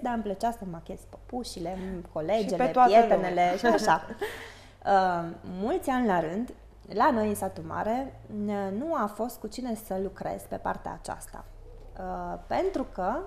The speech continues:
Speaker 1: nu a fost meseria aceasta luată ca și cum este acum, make-up artist. Era cosmeticienele care făceau și lucrul acesta. Uh, neavând cu cine să lucrez pe partea asta la prezentările de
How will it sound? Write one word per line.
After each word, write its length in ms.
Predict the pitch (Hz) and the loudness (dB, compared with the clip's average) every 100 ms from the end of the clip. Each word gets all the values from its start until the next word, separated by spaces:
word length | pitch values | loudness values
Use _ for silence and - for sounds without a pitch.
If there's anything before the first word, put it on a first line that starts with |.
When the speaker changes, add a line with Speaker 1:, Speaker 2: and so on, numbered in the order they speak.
| 508 494 | -6 0
Speaker 1:
nu 160 | 262 | 4
a 80 | 226 | 4
fost 320 | 220 233 247 | 4 2 2
meseria 460 | 220 196 - 202 196 | 0 -4 -2 2 2
aceasta 500 | 180 208 208 202 185 | 2 -4 -4 -4 -2
luată 640 | 185 196 202 190 185 175 175 - - | 0 0 0 0 0 -2 -8 -18 -16
ca 80 | 190 | -12
și 200 | - 180 170 - - - - - | -10 -10 -12 -16 -20 -20 -20 -12
cum 200 | - 226 | -4 0
este 260 | 196 208 202 | 2 0 -2
acum, 260 | 170 - 180 - - | -4 -4 -6 -10 -8
make-up 280 | 190 190 170 | -8 -6 -2
artist. 380 | 156 - - - - - - - - - - - - | -2 -2 -10 -14 -14 -20 -20 -20 -20 -20 -20 -20 -6
Era 180 | - 466 480 427 - | -2 -2 -4 -6 -6
cosmeticienele 840 | 403 320 277 226 - 233 311 339 277 | -6 -2 -2 -2 -2 0 2 2 2
care 160 | 269 277 | 0 -2
făceau 360 | 226 202 254 277 | -2 -4 -2 -2
și 200 | - 226 | -2 -2
lucrul 320 | 214 196 180 | -2 -2 -2
acesta. 480 | 175 - - - - - - - - _ _ - _ - - - - - - _ | -2 -6 -8 -8 -10 -16 -20 -20 -20 _ _ -20 _ -20 -20 -20 -20 -20 -20 _
Uh, 280 | 214 196 180 175 | 0 2 2 2
neavând 360 | 233 392 277 269 | 2 2 2 0
cu 80 | 233 | -2
cine 200 | 247 233 | -2 -2
să 140 | 208 | -2
lucrez 280 | 185 196 208 | -2 -2 -4
pe 80 | 190 | -4
partea 360 | 185 196 - | -4 -4 -4
asta 220 | 180 - 165 | -4 -4 -4
la 100 | 160 | -4
prezentările 600 | 165 160 165 214 233 180 | -4 -8 -4 -2 0 0
de 140 | 165 | -2